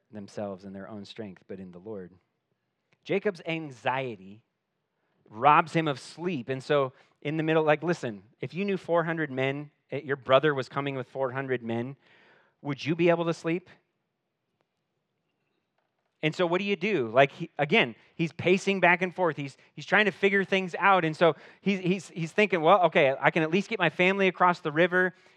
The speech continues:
And, and then, you know, maybe, maybe, uh, I can talk to Esau and, and, and help smooth things out." And so in the middle of the night, he sends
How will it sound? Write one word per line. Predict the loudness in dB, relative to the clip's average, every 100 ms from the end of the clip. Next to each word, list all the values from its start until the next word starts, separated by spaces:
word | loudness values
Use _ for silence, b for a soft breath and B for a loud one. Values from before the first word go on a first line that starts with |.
| b
And, | -4
and | -4 -6
then, | -6 -8 -14
you | -8
know, | -4 0
maybe, | 2 2 2 -4 b b
maybe, | 0 2 2 0
uh, | 4 6 8
I | 6
can | 6 4
talk | 2 2
to | 0
Esau | -4 0 4 6 6
and, | 2
and, | -2 -6 -6
and | -6 0
help | 0 0
smooth | -2 -4 0
things | -2 2
out." | 6 6
And | 4
so | -2
in | -2
the | 0
middle | 4 4
of | 4
the |
night, | 4 4 2
he |
sends | 0 0 0 0